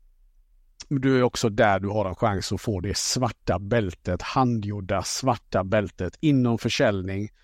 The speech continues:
som handgörs i England på samma ställe där vi hämtar de riktiga svarta bältena inom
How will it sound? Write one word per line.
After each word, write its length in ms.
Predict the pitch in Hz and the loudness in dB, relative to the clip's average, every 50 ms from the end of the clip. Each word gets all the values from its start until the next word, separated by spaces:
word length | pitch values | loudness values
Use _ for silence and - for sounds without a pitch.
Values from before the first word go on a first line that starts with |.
| _ _ _ | _ _ _
som 180 | - - 107 92 | -10 -8 -4 2
handgörs 720 | 107 131 131 117 110 98 98 101 104 104 104 - - - - _ | 4 4 4 4 2 0 0 0 0 0 0 -2 -4 -8 -6 _
i 240 | 139 143 139 131 - - | -2 0 0 0 0 0
England 680 | - 131 123 113 107 104 101 101 101 107 110 110 110 95 90 - _ _ | 2 2 2 2 0 0 0 0 0 0 0 0 -2 -4 -8 -14 _ _
på 100 | - 107 | -10 -8
samma 380 | - - - 123 110 104 101 98 | -2 2 2 4 4 4 2 0
ställe 360 | - - 131 117 110 101 101 | 0 0 0 0 0 -2 -4
där 360 | 98 107 101 101 101 101 95 - _ - _ _ - - | -2 -2 -2 0 -2 -2 -6 -8 _ -20 _ _ -16 -10
vi 120 | - 101 | -8 -4
hämtar 360 | 90 123 120 110 - - 104 | -2 0 0 -2 -2 -4 -4
de 200 | 98 98 101 98 | -4 -4 -4 -4
riktiga 400 | 107 120 - - - - 104 98 | -4 -4 -4 -6 -4 -2 -2 -2
svarta 420 | 92 - - 117 - - - 104 98 | -2 -2 -2 -2 -2 -2 -2 -2 0
bältena 440 | 101 90 98 90 - - 92 101 - | 2 0 0 0 -2 -4 -4 -4 -2
inom 560 | - 127 117 107 104 104 101 101 98 - | -2 -2 -2 -2 -2 -6 -6 -6 -8 -8